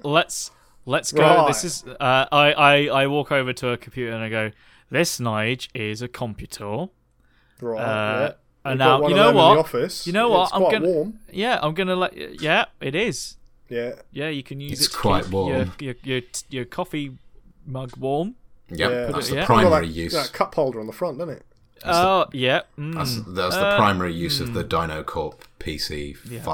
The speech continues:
Speaker 3: thousand.
Speaker 1: Yeah, and that's why we don't use C Ds anymore.
Speaker 3: Yep.
Speaker 1: Uh, okay, right. Uh,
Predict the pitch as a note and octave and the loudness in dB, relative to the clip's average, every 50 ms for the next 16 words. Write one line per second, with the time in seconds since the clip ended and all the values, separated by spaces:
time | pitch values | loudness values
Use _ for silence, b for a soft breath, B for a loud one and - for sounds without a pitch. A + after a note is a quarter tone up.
0 | D2+ - - A#2 A#2 B2+ C3 D#3+ E3+ - - - - D3 C#3 C3+ C3+ C3 A#2+ A#2 | -6 -6 -6 -6 -4 0 2 0 0 0 -2 -6 -4 -2 0 2 2 0 0 -4
1 | A#2+ A2 G#2+ - B2+ C3 C3 B2+ C3+ B2+ B2 B2 A#2 - - B2+ A2+ - - - | -8 -8 -4 -2 -2 -2 -2 -4 -8 -8 -8 -8 -10 -10 -10 -10 -10 -12 -12 -14
2 | A2+ - - B2 - - A#2 A2+ G2+ - - _ _ b b b b D#2+ E2 C3+ | -14 -18 -20 -20 -20 -20 -20 -20 -20 -20 -20 _ _ b b b b -10 -10 -10
3 | C3 - - - A#2+ A2+ A2+ A2+ A2+ - - - _ _ _ - C#3 B2+ B2 - | -10 -12 -12 -12 -10 -10 -10 -10 -12 -12 -14 -16 _ _ _ -10 -8 -8 -8 -10
4 | - - A2 - _ - B2+ A#2 A2 G#2 - - - - C#3+ B2+ B2 B2+ B2+ B2+ | -12 -18 -20 -20 _ -12 -10 -8 -8 -8 -10 -14 -10 -4 0 2 2 4 4 4
5 | B2+ B2 B2+ | 2 0 -2